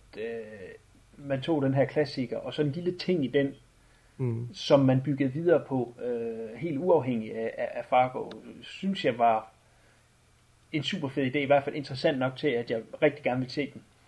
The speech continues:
Speaker 2: Mm.
Speaker 1: Den første halvdel, hvor hun er i Japan, der, der føles det som en japansk film.
Speaker 2: Lige præcis. Pacingen og, og, og stemningen.
Speaker 1: Ja,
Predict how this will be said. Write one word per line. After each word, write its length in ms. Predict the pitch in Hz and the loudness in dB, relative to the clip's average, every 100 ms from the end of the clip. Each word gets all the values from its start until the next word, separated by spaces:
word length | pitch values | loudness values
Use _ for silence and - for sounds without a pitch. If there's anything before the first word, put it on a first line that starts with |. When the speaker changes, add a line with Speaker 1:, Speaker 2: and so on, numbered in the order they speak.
| - | -4
Speaker 2:
Mm. 280 | 127 113 104 | 0 0 -2
Speaker 1:
Den 120 | 156 151 | -4 0
første 360 | - 202 - | 2 2 2
halvdel, 460 | 143 180 175 175 139 | 0 0 2 2 4
hvor 140 | 147 | 2
hun 180 | 143 160 | 2 0
er 140 | 156 170 | 0 0
i 120 | 156 | 2
Japan, 420 | 147 151 156 123 | 4 4 2 -4
der, 80 | 123 | -4
der 120 | 160 - - | -4 -8 0
føles 360 | 190 214 185 | 2 2 -2
det 120 | - 135 | -6 -2
som 220 | 147 131 | 2 4
en 80 | 131 | 4
japansk 640 | 135 - 170 113 - - _ _ | 2 0 -2 -2 -8 -18 _ _
film. 240 | - 175 107 | -4 -4 -2
Speaker 2:
Lige 300 | 156 151 165 | -2 2 2
præcis. 320 | 143 120 113 | 2 0 0
Pacingen 720 | - 170 170 135 113 104 92 | 2 6 6 6 2 0 -2
og, 320 | - 104 101 - | -2 0 0 0
og, 200 | - 101 - _ _ - - | -2 -4 -8 _ _ -20 -12
og 120 | 117 | -2
stemningen. 600 | - 143 147 123 107 110 - _ _ - | 4 6 6 6 2 -4 -10 _ _ 8
Speaker 1:
Ja, 140 | 185 | 8